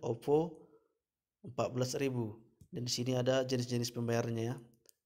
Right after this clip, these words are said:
Tukar poin gitu. Jadi contoh kita klik tukar poin. Nah, di sini ada pastikan hem-, H P dan data profil sudah benar setelah redeem. Wajib email ke official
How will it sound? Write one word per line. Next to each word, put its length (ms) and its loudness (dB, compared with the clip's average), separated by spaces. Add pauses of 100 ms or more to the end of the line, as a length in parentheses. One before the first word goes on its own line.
Tukar 400 -2
poin 400 2
gitu. 320 -8 (400)
Jadi 240 2 (560)
contoh 400 2
kita 400 0
klik 320 -2
tukar 320 -4
poin. 240 2 (1200)
Nah, 240 -4 (400)
di 80 0
sini 240 2
ada 400 8
pastikan 480 0
hem-, 240 0
H 240 2
P 160 10
dan 160 8
data 320 4
profil 400 0
sudah 180 2
benar 300 0 (320)
setelah 400 0
redeem. 320 2 (340)
Wajib 460 0
email 320 2
ke 320 6
official 580 0